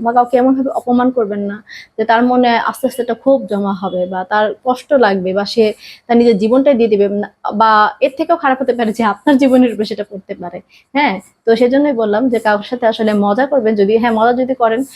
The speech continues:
অবশ্যই লিমিটেশনের মধ্যে থেকে মজা করবেন, যেটা সে নিতে পারবে, যেটা সে নিতে পারবে না সেটা করবেন না। কারণ আমি চাই সবাই ভালো থাকুক, সবাই সবার মতো থাকুক, কেউ কাউকে কেন কষ্ট দিবে,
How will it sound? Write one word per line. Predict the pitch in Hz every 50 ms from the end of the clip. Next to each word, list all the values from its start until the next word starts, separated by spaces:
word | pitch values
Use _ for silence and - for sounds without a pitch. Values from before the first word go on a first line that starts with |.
| - - - -
অবশ্যই | 339 320 359 339 - 320
লিমিটেশনের | 262 233 214 202 202 202 196 196 220 214 214
মধ্যে | 208 208 202 190 208 202
থেকে | - 214 - - 240
মজা | 214 185 185 208 202
করবেন, | - 220 214 233 262 269
যেটা | 233 220 214 226
সে | 240 - 294 285 - 262
নিতে | 233 240 277 269 339 311
পারবে, | - 180 170 175 175
যেটা | 180 202 202 220
সে | 220 - 220
নিতে | 226 226 262 262
পারবে | 269 247 254 269
না | 269 302 349 339
সেটা | - 220 - 196
করবেন | 202 - 254 254 226 180 170 165
না। | 151 165 160 - - - - - - _
কারণ | - 240 233 233 -
আমি | 240 247 285 302
চাই | - 277 254 262
সবাই | 262 262 233 233 226
ভালো | 220 226 208 202 208
থাকুক, | - 226 220 214 208 196
সবাই | - 233 220 214
সবার | 214 - 196 190 208 226
মতো | 233 220 220 _ _
থাকুক, | 220 196 208 208 _ -
কেউ | 277 285
কাউকে | 285 285 277 269 277
কেন | 269 262 247 262 277
কষ্ট | 269 233 214 - -
দিবে, | 180 180 180 185 190